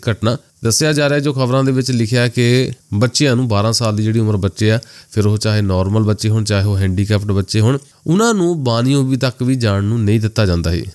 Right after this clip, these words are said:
ਜੇ ਕਿਸੇ ਨੂੰ ਵਾ-, ਵਾਸ਼ਰੂਮ 'ਚ ਕਿਸੇ ਨੇ ਜਾਣਾ, ਉਹ ਕਹਿੰਦੀ ਸੀ, "ਨਹੀਂ, ਵਿੱਚ ਹੀ ਬੈਠੋ।" ਤੇ ਉਹ ਬਹੁਤ ਹੀ ਗਲਤ ਬੱਚਿਆਂ ਦੇ ਨਾਲ ਵਿਵਹਾਰ ਕਰਦੀ ਸੀ, ਜਿਸ ਦੇ ਸਿਰ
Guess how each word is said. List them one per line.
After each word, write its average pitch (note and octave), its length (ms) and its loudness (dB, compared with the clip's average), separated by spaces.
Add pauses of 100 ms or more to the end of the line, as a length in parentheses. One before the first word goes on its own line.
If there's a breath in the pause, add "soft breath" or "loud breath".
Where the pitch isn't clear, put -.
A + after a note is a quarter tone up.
ਜੇ A#2 260 4
ਕਿਸੇ A#2+ 240 -2
ਨੂੰ A#2 200 0
ਵਾ-, G#2 200 0
ਵਾਸ਼ਰੂਮ G#2 420 0
'ਚ G#2+ 60 0
ਕਿਸੇ G#2+ 240 -2
ਨੇ A2+ 60 2
ਜਾਣਾ, G2+ 260 0
ਉਹ A2 60 -4
ਕਹਿੰਦੀ A2 240 -2
ਸੀ, A#2 100 2
"ਨਹੀਂ, G#2+ 260 2
ਵਿੱਚ G2+ 260 -2
ਹੀ A2+ 80 2
ਬੈਠੋ।" G#2+ 440 -2 (140)
ਤੇ B2+ 180 -2
ਉਹ D3 360 2
ਬਹੁਤ A2 440 0
ਹੀ B2+ 180 2
ਗਲਤ G#2+ 320 -2
ਬੱਚਿਆਂ G#2+ 440 0
ਦੇ G2+ 120 0
ਨਾਲ F#2+ 260 0
ਵਿਵਹਾਰ F#2 420 0
ਕਰਦੀ A2+ 280 0
ਸੀ, D3+ 120 0
ਜਿਸ G2+ 260 0
ਦੇ G2 120 0
ਸਿਰ G2+ 240 -4